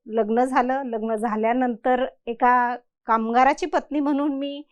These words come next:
पिंपरी चिंचवड शहरामध्ये आली आणि ह्या शहरात आल्यानंतर गावातलं राहणीमान आणि शहरातलं राहणीमान, गावातली लोकं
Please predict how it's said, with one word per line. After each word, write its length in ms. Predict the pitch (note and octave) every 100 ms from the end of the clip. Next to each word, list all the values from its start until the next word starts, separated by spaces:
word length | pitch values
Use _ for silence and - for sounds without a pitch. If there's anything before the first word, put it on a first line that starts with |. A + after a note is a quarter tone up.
| _ _ _
पिंपरी 300 | C#4+ B3+ C4
चिंचवड 420 | C4 C4 B3+ B3+ B3+
शहरामध्ये 520 | C4 A3 A3 A3+ A3
आली 260 | G#3+ G3 B3+ _ _ _ _ _ _ _ _ _ _ _ _ _ -
आणि 460 | B3 C4+ D4 D4
ह्या 240 | - C4+ C#4+
शहरात 380 | C#4 C#4 C#4 C#4+
आल्यानंतर 720 | C4 B3 C#4 D4 B3 G#3+ G#3 F3+ _ _ -
गावातलं 440 | A3 A3 A#3 B3 D4+
राहणीमान 540 | D#4 D4+ D4 D4 D#4 E4 _ _ _
आणि 200 | A#3+ C#4
शहरातलं 540 | D#4+ D4+ A#3+ A#3+ B3+ D4
राहणीमान, 600 | C#4+ B3 G#3+ G3 F#3 G#3
गावातली 560 | G#3+ A3+ A#3 B3+ D#4
लोकं 300 | D4+ D4+ F#4